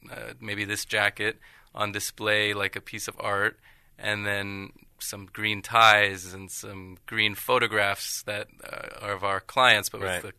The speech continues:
Speaker 1: kind of a green theme. And then as you walk, you see another display, which is up maybe on the wall, and there's a lot of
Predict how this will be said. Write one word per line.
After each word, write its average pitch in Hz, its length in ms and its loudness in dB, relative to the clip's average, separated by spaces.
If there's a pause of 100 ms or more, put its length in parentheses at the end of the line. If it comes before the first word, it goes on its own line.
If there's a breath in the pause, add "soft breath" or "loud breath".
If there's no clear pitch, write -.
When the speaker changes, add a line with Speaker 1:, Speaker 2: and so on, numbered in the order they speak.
(100)
Speaker 1:
kind 110 160 -2
of 95 80 -6
a 101 40 0
green 113 320 6
theme. 107 400 -2 (500 loud breath)
And 110 420 0
then 110 140 2
as 107 160 -2
you 107 100 -2
walk, 104 280 0
you 104 80 -6
see 110 140 -6
another 104 300 -4
display, 110 540 -2
which 107 220 -4
is 98 120 -8
up - 160 -12
maybe 101 180 -8
on 98 120 -8
the 98 80 -8
wall, 104 400 4
and 98 120 -6
there's 98 160 -10
a 101 40 -14
lot 101 160 -8
of 92 180 -14